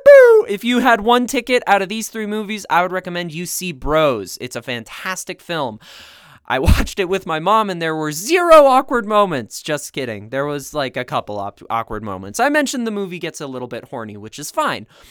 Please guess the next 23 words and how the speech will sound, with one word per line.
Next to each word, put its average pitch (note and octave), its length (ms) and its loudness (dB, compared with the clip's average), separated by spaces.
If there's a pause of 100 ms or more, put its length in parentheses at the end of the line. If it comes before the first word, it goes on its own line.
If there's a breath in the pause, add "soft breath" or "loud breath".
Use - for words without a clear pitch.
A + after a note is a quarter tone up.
(540 loud breath)
Um, F#3+ 560 -2
I F3+ 120 4
hope C4+ 200 0
you C4 100 -2
enjoyed B3 340 -2
listening. C4 600 -4
If G3 180 -4
you G#3+ 280 -6 (200)
enjoyed F#3+ 460 -2
this, A3+ 180 -6
please, A#3 560 -4
please, A3+ 360 -10
please, G#3+ 420 -12
the E3+ 200 -10 (280)
best F#3+ 340 2
way G#3 140 -4
you G3+ 160 -8
can F#3+ 160 -16
support F#3 340 -12
this F3+ 160 -12
podcast F#3+ 680 -6
is D#3+ 120 -12
by D3+ 360 -2